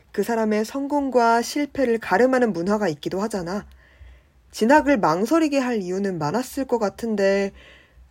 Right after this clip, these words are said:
졸업까지 가보자.라는 마음을 갖게 된 이유는 뭐였어? 지순협의 학내 문화와 교육 과정, 혹은 당장은 미대를 준비하고 싶지 않다는 생각 중에서? 사강.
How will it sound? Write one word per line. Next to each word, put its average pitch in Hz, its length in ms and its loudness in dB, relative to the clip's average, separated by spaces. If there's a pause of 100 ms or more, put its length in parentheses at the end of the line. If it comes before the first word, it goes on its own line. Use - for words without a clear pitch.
졸업까지 320 600 4
가보자.라는 196 1400 0
마음을 170 360 -2
갖게 175 300 -4
된 240 160 2
이유는 180 320 -4
뭐였어? 160 540 -6 (920)
지순협의 294 600 2
학내 359 360 -2
문화와 247 560 0
교육 240 320 -2
과정, 170 400 -4 (480)
혹은 254 320 0 (460)
당장은 220 720 0
미대를 226 360 4
준비하고 226 480 2
싶지 220 280 -4
않다는 202 520 0
생각 214 320 -4
중에서? 175 480 -8 (1400)
사강. 196 540 -10